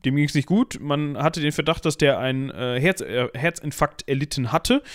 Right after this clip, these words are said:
Und da man an, auf der Belle Hudson nicht die Möglichkeit hatte, den zu versorgen, aber auf der Glomar Explorer hat man sich dann gedacht, „Okay, ähm, dann holen wir den zu uns an Bord und, äh, behandeln den hier bei uns.“ Ähm,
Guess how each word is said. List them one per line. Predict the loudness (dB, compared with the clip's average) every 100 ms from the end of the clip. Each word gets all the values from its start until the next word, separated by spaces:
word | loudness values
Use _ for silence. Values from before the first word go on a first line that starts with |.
| -14 -4
Und | 2
da | 4
man | 4 2
an, | -2 -4 -4 -4
auf | -2
der | 0
Belle | 2 2 2
Hudson | -2 -4 -2 -2
nicht | -4 -4
die | 0
Möglichkeit | 0 0 -2 0 0
hatte, | 2 4 6 6 6
den | 2 2
zu | 0
versorgen, | 2 2 6 4 4 0 -2
aber | 2 4 4
auf | 2 2
der | 2
Glomar | 2 2 2 2
Explorer | 0 2 4 6 4
hat | 2 0
man | -2
sich | -2 -2
dann | 0 0 -2
gedacht, | 2 0 0
„Okay, | -10 -2 2 4 4 0 -14 -16
ähm, | -2 0 0 0 -4 -6 -14
dann | -18 0 4 6
holen | 6 6
wir |
den | 6 4
zu | 0 -2
uns | -2 -2
an | -4 2
Bord | 4 4 2
und, | -4 -6 -6 -8 -8
äh, | -6 -2
behandeln | 2 4 4 0
den | 0 -2
hier | 0 2
bei | 2
uns.“ | 2 0 -2 -8 _ _
Ähm, | -6 -6 -6 -8 -8 -8